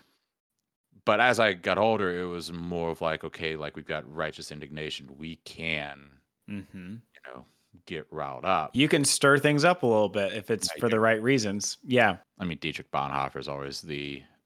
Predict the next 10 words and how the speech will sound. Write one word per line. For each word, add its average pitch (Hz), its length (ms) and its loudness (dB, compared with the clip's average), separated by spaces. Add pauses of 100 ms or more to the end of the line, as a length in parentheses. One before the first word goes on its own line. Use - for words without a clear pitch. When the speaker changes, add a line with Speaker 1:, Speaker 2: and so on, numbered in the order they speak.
Speaker 1:
uh, 76 240 0
prime 95 260 2
example 80 420 -4
for 76 160 -12
me 110 360 0
when 85 140 -2
it 60 100 -8
comes 78 360 -6
to, 73 460 -8
um, 71 540 -8